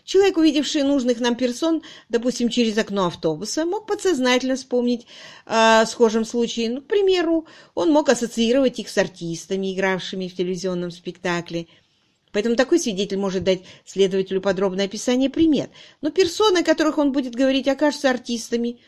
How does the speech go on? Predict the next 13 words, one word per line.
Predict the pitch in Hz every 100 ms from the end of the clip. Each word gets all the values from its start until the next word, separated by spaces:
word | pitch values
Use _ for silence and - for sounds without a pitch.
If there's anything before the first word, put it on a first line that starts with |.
| _
увиденными | - 240 226 220 240 247 247
им | - 240 226 226
на | 247 277
экране, | 277 349 262 151 135 - _ _ _ -
а | 165 165
не | 185 190
людьми, | 190 214 220 339 277
сидевшими | - 180 165 175 165 - 165 165
в |
автобусе. | 185 185 170 156 160 - - _ _ _ -
Мы | 214
постоянно | 208 214 208 190 196 254 240
сталкиваемся | - - 269 220 - 165 160 - 143